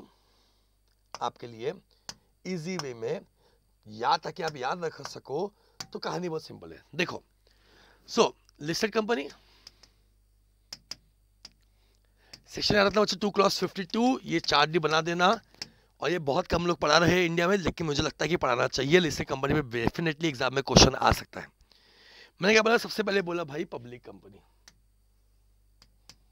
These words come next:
दूसरा बोला भाई प्राइवेट कंपनी। पब्लिक कंपनी हमने क्या बोला? कि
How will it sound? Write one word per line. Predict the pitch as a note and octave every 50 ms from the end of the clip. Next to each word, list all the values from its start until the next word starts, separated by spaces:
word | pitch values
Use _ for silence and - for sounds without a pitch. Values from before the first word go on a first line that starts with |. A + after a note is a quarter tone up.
| _ _ _ _ _ _ _ _ _ _ _ _ _ _ _ _ _ _ _ _ _ _ _ - _ _ - _ _ - _ _ _ - _ _ _ _ _ _ _ _ _ _ _ - _ _ _
दूसरा | F3 F#3+ B3 - - A#3 G#3+
बोला | F#3 E3 C#3+ C3 C3
भाई | B2+ A2+ - F#3
प्राइवेट | - _ - - F#2 - - _ _
कंपनी। | - - _ _ _ _ _ _ _ _ _ _ _ _ _ _ _ - - _ _ _ _ _ _ - - _ _ - _ _ _ - _ _ - _ _ _ - _ _ _ _ _ _ _ _ _ _ - _ _ _ _ _ _ _ _ _ _ _ _ _ _ _ _ _ _ _ _ _ _ _ _ _ _ _ _ _ -
पब्लिक | G3+ F#3+ F#3+ D4 F4 -
कंपनी | D#4 C4+ C4 C4 B3 A#3+
हमने | G#3 G#3 G#3
क्या | G3 - D3
बोला? | C3 B2+ A2 G#2+ B2 D#3 - - _ _ _ _ _ _ - _ _ _ _ _ _ -
कि | B3 B3+